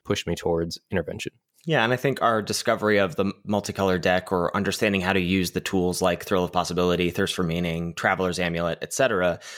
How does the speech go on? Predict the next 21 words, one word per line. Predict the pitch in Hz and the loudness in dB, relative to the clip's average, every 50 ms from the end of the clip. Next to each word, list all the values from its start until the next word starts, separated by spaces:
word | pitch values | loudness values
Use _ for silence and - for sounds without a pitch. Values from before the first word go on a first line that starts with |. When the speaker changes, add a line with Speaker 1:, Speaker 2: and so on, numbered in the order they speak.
| - - _ | -18 -6 _
Speaker 2:
that | 139 156 170 | -2 0 2
makes | 196 190 - - | 0 0 2 2
me | 165 135 | 0 2
feel | - 135 131 | 2 2 2
like | 123 113 | 2 2
Staggering | - - 113 107 101 101 101 101 | 0 2 2 2 2 2 2 0
Insight | 101 95 - 98 92 - - | 0 0 0 0 0 0 0
isn't | 104 101 101 95 - | -2 -2 -2 -2 -2
as | 92 92 92 87 - - _ _ _ _ _ - - - | -2 0 0 -2 -4 -8 _ _ _ _ _ -20 -10 -6
pigeonholing | - 113 92 107 98 95 - 98 98 92 92 90 87 | -4 -2 -2 -2 -2 -2 -2 -2 0 0 -2 -2 -4
as | 82 80 | -6 -6
it | - - - | -8 -8 -6
might | 82 92 87 80 - - | -4 -4 -4 -4 -6 -6
seem. | - - 135 123 98 82 82 | -6 -4 -2 -2 -2 -2 -2
I | 90 95 | -2 -2
think, | - 120 104 - - _ _ | -2 -4 -6 -6 -8 _ _
yeah, | 143 139 131 104 95 92 - - _ | 0 0 2 2 0 -2 -6 -8 _
I | - 98 | -2 0
would, | 120 113 104 85 - | 0 0 0 -2 -2
would | - 110 107 | 0 2 2
I | 101 101 | 2 2